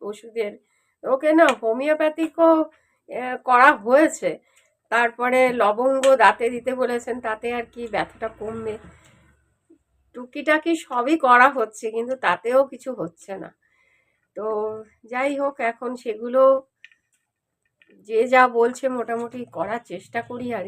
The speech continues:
কি, কারণ সত্যিই ও ব্যথায় খুব কষ্ট পাচ্ছে গো।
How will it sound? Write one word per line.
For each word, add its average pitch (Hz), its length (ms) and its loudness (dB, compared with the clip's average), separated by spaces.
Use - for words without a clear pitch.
কি, 220 100 -18
কারণ 214 140 -10
সত্যিই 233 440 -8
ও 262 60 2
ব্যথায় 240 360 -2
খুব 262 240 -10
কষ্ট 202 300 -10
পাচ্ছে 226 360 -8
গো। 233 120 -14